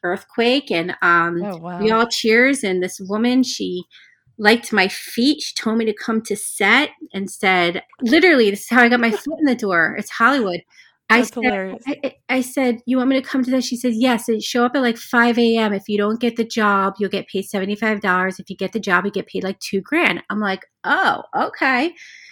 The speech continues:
Speaker 1: So I get up, I go, the trailers are there, I have my feet up, and I'm, I'm having, like, my breakfast burrito, and it's me and other women, and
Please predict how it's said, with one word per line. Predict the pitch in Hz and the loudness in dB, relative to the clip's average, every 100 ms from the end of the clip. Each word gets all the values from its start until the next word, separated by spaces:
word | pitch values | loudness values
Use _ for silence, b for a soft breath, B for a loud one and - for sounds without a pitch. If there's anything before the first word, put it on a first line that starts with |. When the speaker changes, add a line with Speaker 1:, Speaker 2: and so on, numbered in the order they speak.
| B | B
Speaker 1:
So | - 247 247 | -4 2 4
I | 247 | 4
get | 247 302 285 | 2 2 4
up, | 269 269 | 4 2
I | 240 | -2
go, | 233 240 247 247 247 240 _ | 2 4 4 4 2 -2 _
the | 202 | -12
trailers | - 294 277 277 269 | -4 0 2 0 0
are | 254 233 | 0 2
there, | 233 226 220 220 220 | 2 2 2 2 0
I | 214 | -2
have | 208 202 | -6 -8
my | 180 | -10
feet | - 294 269 | -6 -2 0
up, | 254 233 220 220 | 4 4 4 2
and | 208 | 0
I'm, | 196 202 - | 2 0 -2
I'm | 196 | -2
having, | 208 220 202 208 202 | -2 -4 -2 -2 -2
like, | 185 180 | -4 -4
my | 180 185 | -6 -2
breakfast | 277 262 254 240 - | 0 0 -4 -6 -6
burrito, | 226 220 220 214 208 214 - _ _ _ _ _ - - | -2 0 2 2 0 -4 -14 _ _ _ _ _ -14 -6
and | 202 185 180 - | -2 0 0 -2
it's | 214 - | -4 0
me | 247 254 | 2 2
and | 240 | 2
other | 208 220 | 2 0
women, | 214 214 214 208 208 | -2 -2 -2 -2 -2
and | 185 | -4